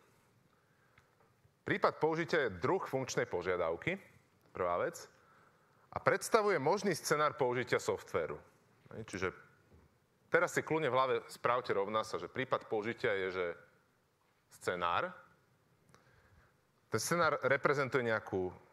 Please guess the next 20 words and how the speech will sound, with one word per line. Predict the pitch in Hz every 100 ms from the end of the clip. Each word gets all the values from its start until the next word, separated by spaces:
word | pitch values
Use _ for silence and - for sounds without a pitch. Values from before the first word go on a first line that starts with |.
| _ _ _ _ -
funkciu | 131 139 - 123
alebo | 113 104
službu, | - 110 113 107
ktorú | - 90
ten | 95
software | 101 92 90
poskytuje. | - 76 - 95 - 147 220 - _ _ _ - _ _ _ _ _ _ _ _ _ _ _ _ _ _ _ _
A | - 110 110 - - _ _ _ _
zapisuje | 135 226 247 190 185
sa | 156 151
v | 143
nejakej | 165 - 139 117 107 - _ _ _ _ _
predpísanej | - 123 - 151 - 139 113
textovej | 113 - - 127 -
štruktúre, | - 92 - 123
a | 120 95
za | -
chvíľu | 117
si | 101 -
ukážeme. | 80 - 87 98 135